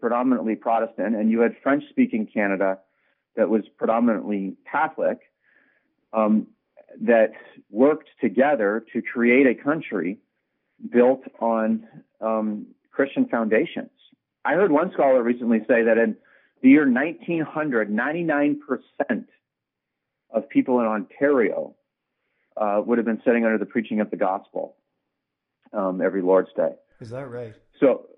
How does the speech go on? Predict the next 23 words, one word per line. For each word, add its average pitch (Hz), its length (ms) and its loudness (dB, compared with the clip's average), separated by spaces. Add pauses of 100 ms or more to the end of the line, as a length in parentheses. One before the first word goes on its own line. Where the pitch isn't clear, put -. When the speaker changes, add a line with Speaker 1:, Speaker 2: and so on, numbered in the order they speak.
(100)
Speaker 1:
yes, 117 340 4 (520)
and 113 200 2
that's 127 240 0
a 131 80 0
very 117 280 0
credible 110 480 0 (100)
source. 92 320 2
If 98 80 -12 (100)
I 98 160 -4
said 113 120 2
his 95 120 -2
name, 95 200 -2
you'd 90 100 -2
know 87 260 -4
him. 95 100 -20 (180)
And 123 280 4
so 135 340 4 (920)
something 214 280 4
has 143 140 4
happened 160 380 2
within 120 220 4
the 120 100 4
last 120 280 -2